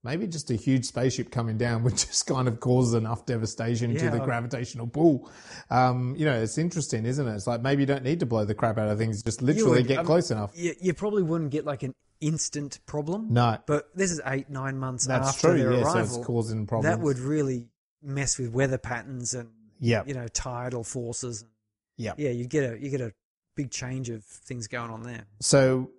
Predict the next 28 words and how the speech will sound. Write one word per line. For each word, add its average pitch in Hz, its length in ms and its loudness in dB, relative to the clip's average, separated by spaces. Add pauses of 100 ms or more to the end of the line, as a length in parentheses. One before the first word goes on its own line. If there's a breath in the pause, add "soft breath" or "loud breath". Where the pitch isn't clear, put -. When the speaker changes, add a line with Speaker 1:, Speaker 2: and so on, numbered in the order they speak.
(100)
Speaker 1:
yeah, 165 160 4
we're 117 140 2
told 160 280 4
the 120 60 2
cities 147 340 4
are 123 60 2
flooded, 127 720 2
like, 104 300 -2
governments 127 520 2
don't 120 220 -2
really 113 260 -4
exist, 113 640 -4
the 110 120 -4
leaders 120 360 2
have 113 140 0
all 110 240 2
in 104 120 -2
hiding 113 680 0
or 101 100 0
ran 113 220 2
away, 110 560 2
and, 113 120 -4
and 120 240 -4
really 127 320 4
it's 98 240 -6
just - 200 -6
kind 107 300 -2
of, 98 260 -6